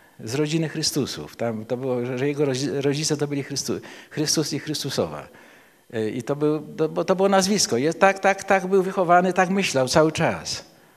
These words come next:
Ale to nie jest imię i nazwisko. Jeżeli zaczynamy rodowód Jezusa Chrystusa, jeżeli nie wiemy, co to jest Chrystus, no to, to też nam niewiele mówi.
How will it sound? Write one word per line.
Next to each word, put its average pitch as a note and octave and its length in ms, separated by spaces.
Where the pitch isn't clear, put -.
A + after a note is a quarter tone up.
Ale D3 200
to F#3+ 120
nie B3+ 180
jest - 180
imię C#3+ 260
i C3 40
nazwisko. G#2+ 760
Jeżeli E3 220
zaczynamy G#3 460
rodowód G3 440
Jezusa G3 360
Chrystusa, G3+ 480
jeżeli D#3 220
nie E3+ 120
wiemy, G#3 300
co G#3 180
to G#3+ 100
jest G3 120
Chrystus, F3 540
no E3+ 120
to, F#3+ 220
to G3 160
też A#3 200
nam C#3 160
niewiele A#2 340
mówi. F2+ 300